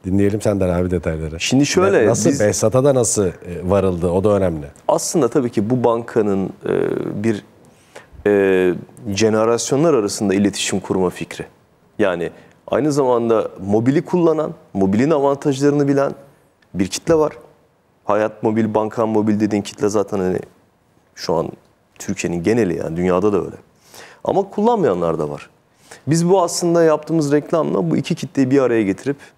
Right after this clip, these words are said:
Speaker 2: ikisi için de Türkiye Finans'ta çok iyi bir mobil bankacılık hizmeti olduğunu anlatmak istedik. Burada dikkat edin, yani reklamlarda ya da filmlerde insanlar oyuncu olarak yer alabilirler.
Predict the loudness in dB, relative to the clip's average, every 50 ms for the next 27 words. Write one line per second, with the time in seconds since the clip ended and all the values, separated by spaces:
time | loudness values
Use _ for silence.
0 | _ _ _ _ -20 -16 -14 -12 -10 -4 0 0 0 0 0 0 0 -2 -2 -2
1 | 0 2 2 2 0 -2 -4 -2 0 -2 0 0 0 0 0 0 -2 -4 0 0
2 | 0 0 0 -4 -12 -20 -20 _ _ _ _ _ _ -4 -2 -2 0 0 0 2
3 | 2 2 2 2 2 2 2 2 2 0 0 -2 -2 -2 -2 0 -2 -2 -2 -2
4 | -2 -2 -2 -2 0 0 0 0 0 -2 -2 -4 -4 -8 -12 _ _ _ _ _
5 | _ -2 -2 0 -2 -4 -4 -8 -12 -10 -10 -8 -6 -6 -6 -6 -8 -12 _ _
6 | _ _ _ -20 -20 -20 -8 _ 0 2 4 4 2 2 -2 0 0 0 2 2
7 | 2 2 2 2 2 0 -2 -2 -2 -2 -2 -2 -2 0 0 0 0 2 2 2
8 | 2 2 2 4 4 4 4 2 0 0 -2 -2 -2 0 0 2 2 2 2 2
9 | 0 0 0 0 -2 0 0 0 0 0 2 2 2 2 2 2 2 2 2 2
10 | 2 0 0 0 0 2 2 2 2 2 2 2 0 0 -2 -4 -6 -10